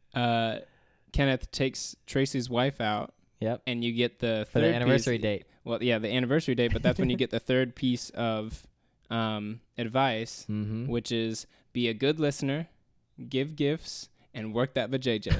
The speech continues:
Speaker 2: <laughs> Oh my gosh, yeah, yeah, yeah.
Speaker 1: To, to
Speaker 2: So
Speaker 1: which is like,
Speaker 2: Tracy continues to drop wisdom on Kenneth.
Speaker 1: I, I,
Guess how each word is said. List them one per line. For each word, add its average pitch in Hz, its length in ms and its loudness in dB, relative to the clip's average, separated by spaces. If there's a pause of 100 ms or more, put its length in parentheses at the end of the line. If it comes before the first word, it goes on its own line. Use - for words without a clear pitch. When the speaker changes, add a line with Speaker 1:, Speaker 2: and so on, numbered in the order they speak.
(120)
Speaker 2:
<laughs> - 60 -2
Oh 139 160 0
my 120 100 -4
gosh, 131 460 -4
yeah, 113 380 2
yeah, 123 140 2
yeah. 117 320 0 (300)
Speaker 1:
To, 170 160 0
to - 40 -8 (500)
Speaker 2:
So 175 40 6
Speaker 1:
which 135 200 4
is 156 140 2
like, 151 180 4
Speaker 2:
Tracy 170 280 4
continues 147 460 2
to 139 100 0
drop 131 260 2
wisdom 127 320 2
on 117 120 0
Kenneth. 117 340 0 (300)
Speaker 1:
I, 165 200 2 (120)
I, 147 180 0